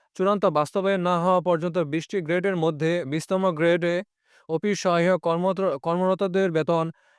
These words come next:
গ্রেড সতেরোতম গ্রেডে ও সতেরোতম গ্রেড কে সরকার পনেরোতম গ্রেডে,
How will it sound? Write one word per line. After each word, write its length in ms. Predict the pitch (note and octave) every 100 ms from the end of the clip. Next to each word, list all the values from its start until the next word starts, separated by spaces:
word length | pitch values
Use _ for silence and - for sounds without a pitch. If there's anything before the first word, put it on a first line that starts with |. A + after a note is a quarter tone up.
| -
গ্রেড 260 | D3 F3 E3
সতেরোতম 500 | - F3+ F#3+ G3+ F#3+
গ্রেডে 360 | F3 F3+ F3 F3+ G3 _ _ _
ও 100 | C#3 D3+
সতেরোতম 500 | D3 E3 D#3+ F#3+ G3+ G3
গ্রেড 240 | E3 F3+
কে 140 | D#3 F3+
সরকার 460 | F3 F#3 F3+ F#3 F3 G3+ _ _ _
পনেরোতম 440 | E3+ F#3 G3+ G3 F3+ F#3+ A3 -
গ্রেডে, 380 | C#3+ D#3+ C#3+